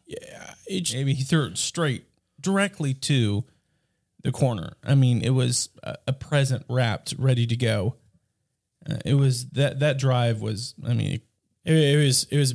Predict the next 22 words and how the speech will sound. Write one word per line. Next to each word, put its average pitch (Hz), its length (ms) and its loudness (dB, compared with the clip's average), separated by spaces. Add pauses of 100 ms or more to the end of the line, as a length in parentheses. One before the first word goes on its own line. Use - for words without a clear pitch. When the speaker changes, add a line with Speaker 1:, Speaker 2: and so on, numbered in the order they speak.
(160)
Speaker 2:
quintessential 147 640 2
Drew 120 220 -2
Lock 113 320 -4
right 110 180 -4
there. 98 320 -2 (340)
Speaker 1:
For 127 100 -2
Speaker 2:
We've 127 100 2
had 120 160 4
Speaker 1:
sure. 113 80 -2
Speaker 2:
flashes 160 800 0
of 120 480 -2 (580)
moments 139 920 2
as 131 200 2
a 127 60 2
quarterback, 120 640 2
but - 160 -6
overall, 127 540 4
he 117 160 2
has 113 100 4
been 113 180 2
a 113 80 4
dud 107 420 0